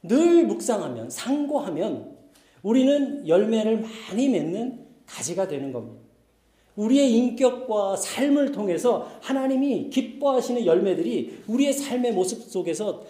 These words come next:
드러나게 되어 있습니다. 여러분들, 이 말씀을 믿으십니까? 우리의 삶에서 예수님의 그 열매가 나오는 거예요.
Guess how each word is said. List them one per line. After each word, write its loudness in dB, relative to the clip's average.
드러나게 4
되어 2
있습니다. -6
여러분들, 0
이 4
말씀을 -2
믿으십니까? -4
우리의 2
삶에서 -4
예수님의 -2
그 -8
열매가 0
나오는 -8
거예요. -10